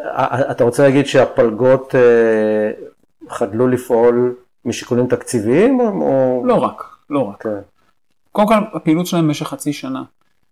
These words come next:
Speaker 2: אה, תחת ווינגייט ו-, וסגנו ב-, במתכונת שווינגייט קבע. ומה ווינגייט בעצם קבע? מה, מה,
Speaker 1: כן.
Speaker 2: מה הם עושים?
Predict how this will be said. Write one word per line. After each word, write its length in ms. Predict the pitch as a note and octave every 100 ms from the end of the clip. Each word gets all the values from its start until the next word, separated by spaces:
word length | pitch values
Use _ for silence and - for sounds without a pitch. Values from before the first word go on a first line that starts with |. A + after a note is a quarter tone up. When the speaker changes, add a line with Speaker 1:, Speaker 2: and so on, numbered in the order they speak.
| _ _ _
Speaker 2:
אה, 100 | - -
תחת 300 | - C3+ C#3+
ווינגייט 440 | D3+ C#3+ C3+ C#3 B2+
ו-, 100 | A#2+ A#2+ C3
וסגנו 520 | A#2+ B2+ C#3 E3 C#3
ב-, 60 | - C3
במתכונת 640 | C#3 C3+ - D3+ C#3 C3+
שווינגייט 340 | - C3 C3 B2
קבע. 200 | B2+ A2+
ומה 160 | B2 D#3
ווינגייט 260 | E3+ E3 C#3+
בעצם 240 | B2 A#2
קבע? 220 | A2+ G2+
מה, 240 | G2 A#2 B2
מה, 640 | A#2+ B2+ C#3+ C#3+ C3+ B2+ B2+
Speaker 1:
כן. 140 | A2+ G#2+
Speaker 2:
מה 140 | G#2+ C#3
הם 100 | C#3+
עושים? 240 | C3 -